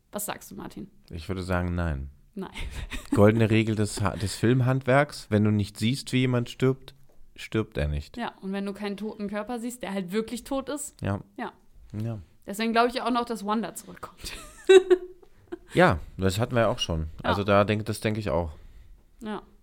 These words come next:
Speaker 2: Gibt keinen Grund, warum sie da weggenietet sein sollte.
Speaker 1: Ja.
Speaker 2: Ich habe aber noch eine Frage.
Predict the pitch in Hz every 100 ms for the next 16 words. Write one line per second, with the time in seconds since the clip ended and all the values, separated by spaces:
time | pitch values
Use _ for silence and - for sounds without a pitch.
0 | _ - - - 107 98 107 98 80 85
1 | 80 82 80 85 90 80 - - 76 76
2 | 76 76 73 - - - - - - 220
3 | - - - - - - - - 101 131
4 | 131 123 156 92 85 - 76 73 80